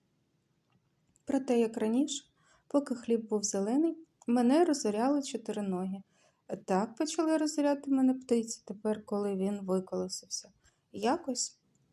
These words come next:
обходячи свою ниву, я побачив, що над нею кружляють цілі зграї невідомих мені птахів, як видно, чекаючи, поки я піду.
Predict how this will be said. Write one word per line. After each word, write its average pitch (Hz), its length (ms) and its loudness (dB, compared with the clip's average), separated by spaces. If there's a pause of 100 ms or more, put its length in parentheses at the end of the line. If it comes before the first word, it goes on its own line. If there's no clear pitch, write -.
(160)
обходячи 247 580 0
свою 220 320 -2
ниву, 311 280 2
я 262 120 4
побачив, 262 480 -2
що - 140 -4
над 233 200 0
нею 269 220 2
кружляють 233 600 -2
цілі 269 460 0
зграї 233 440 2
невідомих 220 600 -2
мені 202 220 -4
птахів, 208 480 -12 (460)
як 233 200 2
видно, 247 320 4
чекаючи, 247 640 -2
поки 214 260 -4
я 202 160 -4
піду. 196 360 -10